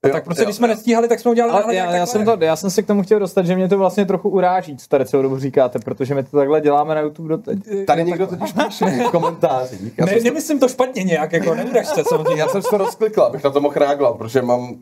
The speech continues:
Speaker 2: špatný oči, já jsem
Speaker 3: Jo.
Speaker 2: to nepřečetl. Někdo píše, že mě ty starý náhledy vždycky přišly stokrát přehlednější než teď. A měl jsi pravdu.
Speaker 1: Hm.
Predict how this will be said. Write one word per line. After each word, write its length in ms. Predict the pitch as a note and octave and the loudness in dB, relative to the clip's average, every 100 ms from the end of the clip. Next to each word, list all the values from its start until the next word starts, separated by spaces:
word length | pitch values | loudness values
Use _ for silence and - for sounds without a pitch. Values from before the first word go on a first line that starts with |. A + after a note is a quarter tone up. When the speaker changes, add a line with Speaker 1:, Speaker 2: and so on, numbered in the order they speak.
| - | -20
Speaker 2:
špatný 420 | - C3 C3 C#3 | -4 -4 -2 -4
oči, 160 | B2 F3 | -2 -2
já 60 | |
jsem 100 | C#3+ | 0
Speaker 3:
Jo. 60 | C3+ | 0
Speaker 2:
to 40 | |
nepřečetl. 400 | B2+ B2 D3+ A#2+ | -2 -4 -4 -2
Někdo 180 | A2+ B2+ | -2 -4
píše, 240 | C#3 B2 C3 | -8 -8 -4
že 100 | C#3 | -2
mě 140 | C#3 | -2
ty 100 | D#3 | -4
starý 240 | - D3 | -2 -2
náhledy 320 | D#3 B2+ C3+ C#3+ | 0 -2 -2 -6
vždycky 280 | C3 - | -6 -8
přišly 280 | - C3+ D3 | -8 -6 -4
stokrát 380 | C#3+ C3 C3+ C3+ | -4 -4 -4 -4
přehlednější 480 | C#3 B2+ B2+ C3 D3+ | -2 -2 -2 -2 -4
než 160 | E3+ E3+ | -6 -4
teď. 300 | F#2+ G#2 - C3 | -4 -4 -4 -2
A 300 | C3 C3+ - | -2 -4 -4
měl 160 | C#3 D#3 | 0 2
jsi 100 | A3 | 2
pravdu. 400 | F3 A2 G2+ - - C#3+ | 2 0 -2 -6 -8 -8
Speaker 1:
Hm. 180 | C#3+ | -6